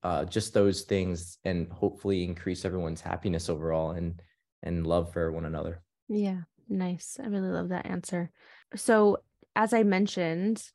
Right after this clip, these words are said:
Speaker 2: you are connected to us because you are an innovator with Lookup. As you had this idea for Timely, and then as you're developing it with us, um, is there anything that has been, like, really notable from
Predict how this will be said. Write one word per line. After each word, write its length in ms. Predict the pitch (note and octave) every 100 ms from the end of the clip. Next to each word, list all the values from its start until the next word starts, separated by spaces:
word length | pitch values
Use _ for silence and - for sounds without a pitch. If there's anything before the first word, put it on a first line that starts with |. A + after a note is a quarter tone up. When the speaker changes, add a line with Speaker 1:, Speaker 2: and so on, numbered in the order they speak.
| _ _
Speaker 2:
you 400 | - G#3+ C4 D#4
are 280 | - A3+ G#3+
connected 420 | G#3+ A3 G3 A3+ F#3+
to 200 | G3 -
us 360 | G3+ C#4 -
because 380 | - G#3+ A3 G3
you 160 | G3+ F#3+
are 400 | F#3 F3+ F#3 F#3
an 180 | - F3+
innovator 480 | F3 F3 G3+ A#3
with 200 | A#3 G#3+
Lookup. 480 | G3 G3 G3 C4+ - - - - - _ _ _
As 260 | G3+ G#3+ A#3
you 100 | C#4
had 180 | B3 A3
this 140 | A#3
idea 440 | - F#3 F3+ F3+
for 460 | F#3+ - F3 F3 F3
Timely, 640 | - - F3 F3 A3 C#4 -
and 160 | G3+ G3
then 320 | F3+ F3 F3 - _ _
as 180 | - G3+
you're 120 | G3
developing 500 | F#3+ F3 F3 F3+ F#3 F3+
it 160 | F3
with 280 | - F3 - - -
us, 600 | E3+ A3 E4+ - - - -
um, 540 | G3 F3+ F3 E3+ F3 - _ _ - -
is 120 | G3+
there 180 | A3+ -
anything 360 | B3 E4 G#4+
that 140 | G4+ B3+
has 140 | G#3
been, 320 | F#3+ G#3 G#3
like, 320 | F#3+ E3 - - _ -
really 320 | G#3 G3+ G#3+
notable 640 | G3+ E3 F3 G#3 B3+ C#4 C#4
from 640 | - G#3+ G3 F#3+ F#3+